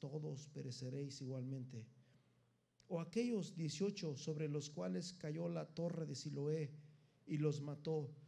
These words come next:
pensáis que eran más culpables que todos los hombres que habitaban en Jerusalén? Os digo, no.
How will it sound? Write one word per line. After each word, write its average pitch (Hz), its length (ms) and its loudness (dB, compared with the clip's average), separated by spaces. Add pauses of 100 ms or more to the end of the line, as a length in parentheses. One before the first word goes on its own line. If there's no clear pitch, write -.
(300)
pensáis 156 540 2
que 165 140 -2
eran 160 340 0
más 147 220 -2
culpables 151 640 -2
que 139 100 -4
todos 156 300 0
los 143 200 -2
hombres 151 340 0
que 143 100 -4
habitaban 135 480 -4
en 120 80 -4
Jerusalén? 120 720 -4 (680)
Os 117 240 -4
digo, 135 260 0
no. 131 360 0